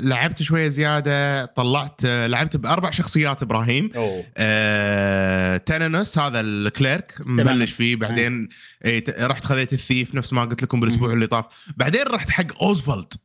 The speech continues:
Speaker 2: أوه.
Speaker 1: اللي هو الساحر.
Speaker 2: أي.
Speaker 1: و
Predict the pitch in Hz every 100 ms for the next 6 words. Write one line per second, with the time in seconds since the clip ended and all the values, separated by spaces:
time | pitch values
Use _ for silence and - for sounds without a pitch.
0 | - 110 135 135 131 143 151 143 - 156
1 | 139 117 110 107 104 98 90 87 85 _
2 | _ 156 160 170 160 156 156 151 151 _